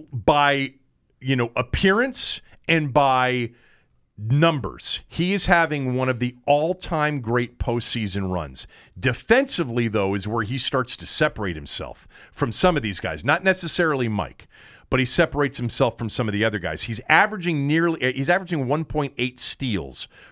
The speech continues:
per game, but that's not where you'll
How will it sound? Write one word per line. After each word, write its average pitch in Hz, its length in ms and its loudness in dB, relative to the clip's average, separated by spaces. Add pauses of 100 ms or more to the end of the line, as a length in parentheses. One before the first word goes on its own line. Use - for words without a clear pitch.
per 123 200 0
game, 95 400 -4 (340)
but 127 180 0
that's 165 320 2
not 127 340 0
where 104 580 0 (300)
you'll 107 380 -2